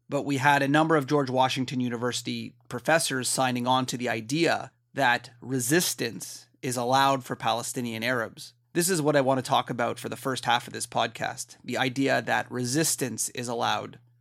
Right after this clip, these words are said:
Obviously, in my personal opinion, resistance can mean so many things to so many different people. Typically, we think of resistance as going up against an oppressor. So if we take that idea first,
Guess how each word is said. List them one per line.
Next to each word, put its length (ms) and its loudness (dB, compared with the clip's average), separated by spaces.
Obviously, 540 4
in 80 4
my 180 4
personal 480 0
opinion, 560 -6
resistance 640 2
can 140 -4
mean 160 4
so 180 2
many 200 6
things 340 -2
to 60 -6
so 160 -4
many 160 0
different 320 -6
people. 440 -6
Typically, 460 0
we 100 4
think 300 0
of 100 -2
resistance 720 0
as 420 0
going 320 4
up 160 4
against 400 -2
an 100 -4
oppressor. 580 -4
So 360 -4
if 80 -10
we 80 -2
take 240 0
that 320 6
idea 360 0
first, 600 -4